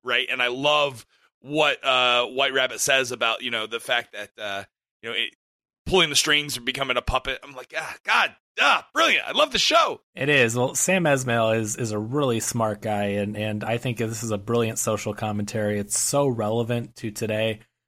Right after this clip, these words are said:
Speaker 2: for all the points that we, that we mentioned. I, I really thought this was a great scene. Uh, not only was it funny, but it, it <laughs> really showed the insight into, uh, you know, the, the shows, the, the writers, and what they're,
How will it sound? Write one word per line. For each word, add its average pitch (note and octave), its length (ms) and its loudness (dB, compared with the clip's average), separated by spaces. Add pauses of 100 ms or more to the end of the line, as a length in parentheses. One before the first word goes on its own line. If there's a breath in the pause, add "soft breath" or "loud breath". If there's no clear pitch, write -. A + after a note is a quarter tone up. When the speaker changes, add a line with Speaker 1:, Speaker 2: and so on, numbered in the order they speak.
(140)
Speaker 2:
for A2+ 120 -6
all A2 120 4
the G#2+ 60 -4
points A2 320 -4
that A2 80 -6
we, G#2 260 -2 (200)
that A2 260 -6
we G2+ 100 -4
mentioned. A#2 580 -2
I, A#2 160 0
I A2 120 -4
really A#2 480 0
thought G#2 280 -2
this G#2+ 200 -4
was G#2 100 -6
a G#2 40 -6
great G#2 320 -4
scene. G#2 440 -4
Uh, A2 260 -2
not A#2+ 220 0
only A#2 160 -2
was A2 200 -2
it G#2 100 -10
funny, B2 420 -4
but G#2+ 240 -4
it, G#2 200 -8 (200 loud breath)
it A#2 100 -6
<laughs> A#2 60 -4
really B2 320 2
showed C3 260 2
the A#2+ 140 -2
insight A#2 500 0
into, A2+ 480 -4 (240 loud breath)
uh, G2+ 300 -6 (100)
you B2 160 -4
know, A2 180 0
the, G#2+ 180 -4
the G#2+ 180 -4
shows, B2 720 0 (140)
the, A2+ 180 -4
the A2 160 -6
writers, C3 600 2
and G#2+ 120 -6
what A#2 160 -4
they're, G#2+ 200 -2